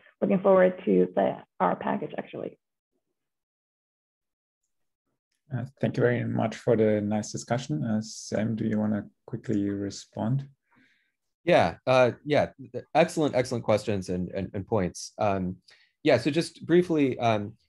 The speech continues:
Speaker 3: so first of all, absolutely, the, uh, all the ideas here, I think, work for mixed integer programming matching as well.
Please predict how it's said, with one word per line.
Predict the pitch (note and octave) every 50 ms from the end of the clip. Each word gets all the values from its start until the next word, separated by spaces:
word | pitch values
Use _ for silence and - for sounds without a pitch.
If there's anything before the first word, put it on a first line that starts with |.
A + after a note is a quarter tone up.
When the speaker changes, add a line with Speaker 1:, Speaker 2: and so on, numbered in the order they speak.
| _ _ _
Speaker 3:
so | - D3+
first | C#3+ F#3 F3
of | D#3 C#3
all, | A#2+ A2
absolutely, | - D#3 D3+ - D#3+ D3 C#3+ C#3+ C3+ C3 B2+ A2+ G#2 G2 G2+
the, | G#2+ G#2+ G#2 G2 G2 - -
uh, | G#2 G#2 G2 G2 G2 F#2 - - _ _ _ -
all | B2+ C#3+
the | C#3+ D3+
ideas | C#3 A#2+ B2+ B2+ A#2+ A2+ - - -
here, | - B2 A2+ G2+
I | G2
think, | - A2+ G2+ F#2+
work | G#2 G#2 G#2+ G#2 - -
for | - - G2 G2
mixed | F#2+ G2 F#2+ - -
integer | G#2 F#2+ F#2 F#2 F#2
programming | - G2 F2+ F2+ F2 F2 F2 F2
matching | D#2+ D#2 D#2 - - D#2 - -
as | C#2 -
well. | - C#2 G#1+ G1+ - -